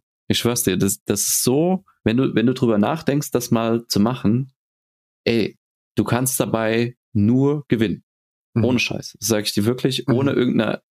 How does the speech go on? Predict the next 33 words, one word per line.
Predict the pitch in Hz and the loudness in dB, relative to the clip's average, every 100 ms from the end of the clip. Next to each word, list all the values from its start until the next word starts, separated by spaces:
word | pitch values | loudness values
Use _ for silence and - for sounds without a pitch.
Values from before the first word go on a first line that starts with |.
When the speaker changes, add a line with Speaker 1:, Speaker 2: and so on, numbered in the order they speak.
| - _ | -12 _
Speaker 1:
Absicht | 123 - 131 - | -4 -2 -2 0
dabei | - 127 | 0 0
zu | 117 | 0
haben. | 113 113 117 117 _ - - | 0 2 0 -2 _ -20 -6
Auch | 107 | -2
wenn | 117 127 | 0 0
ich | 127 | 0
dir | 120 | 0
dann | 113 110 113 _ _ _ | 2 0 -2 _ _ _
vielleicht | 104 107 - _ _ _ | -2 -2 -4 _ _ _
im | 98 110 | 0 2
Nachhinein | 113 117 101 101 | 2 2 2 2
ein | - | 2
Angebot | 127 107 101 | 0 0 0
machen | 98 101 107 | 0 0 0
möchte, | 123 - | 0 -2
ist | 127 | -4
scheißegal. | - 160 - 107 101 98 - _ _ _ | -2 -2 0 0 0 -2 -4 _ _ _
Aber | - 101 | -4 -2
das, | 117 160 - - - | -4 -4 -8 -12 -2
womit | 110 120 127 | 2 2 2
du | 135 | 0
da | 104 | 0
rausgehst, | 95 123 156 - 101 131 131 - _ _ _ _ | 0 -2 -2 0 0 0 -4 -14 _ _ _ _
das, | 85 - - - | -4 -4 -6 -4
das | 104 - | -4 -2
kann | - 107 | 0 0
so | 101 117 143 | 0 -2 0
wichtig | 147 - 117 | -2 -2 -2
sein | 113 107 | 0 0
und | 98 | 2
das | 104 101 | 0 -2
kann | - 104 107 | 0 0 -2